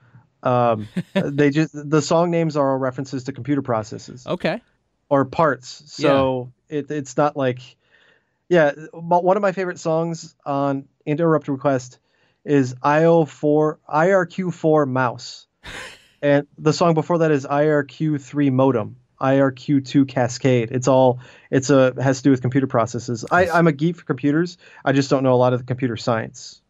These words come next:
Speaker 2: That's
Speaker 1: uh,
Speaker 2: awesome.
Speaker 1: you know, tech side. But this is what it's all references to. He has a lot of weird, uh, puzzles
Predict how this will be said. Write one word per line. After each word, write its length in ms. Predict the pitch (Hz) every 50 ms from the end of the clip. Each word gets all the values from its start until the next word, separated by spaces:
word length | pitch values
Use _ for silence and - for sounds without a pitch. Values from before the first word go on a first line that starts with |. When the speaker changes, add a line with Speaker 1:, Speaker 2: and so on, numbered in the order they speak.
| _ -
Speaker 2:
That's 180 | - 101 - 120
Speaker 1:
uh, 60 | 120
Speaker 2:
awesome. 280 | - - - - 131
Speaker 1:
you 60 | 131 113
know, 120 | 104 110 - -
tech 200 | - 165 151 -
side. 280 | - - 127 110 - - _ _ _ _ _ _ _ -
But 160 | 156 139 127
this 180 | 156 165 165
is 160 | 170 160 143 143
what 220 | 147 151 156 139 127
it's 200 | 139 156 143 139
all 140 | 156 143 139
references 500 | 131 135 131 - 160 139 - 143 127 -
to. 120 | - 139 127
He 100 | 120 143
has 160 | 151 147 139
a 60 | 147
lot 140 | 147 147 143
of 80 | 143 131
weird, 500 | 135 139 139 139 139 139 139 135 135 -
uh, 240 | - 135 127 120 120
puzzles 540 | 123 - - 139 135 135 156 165 170 165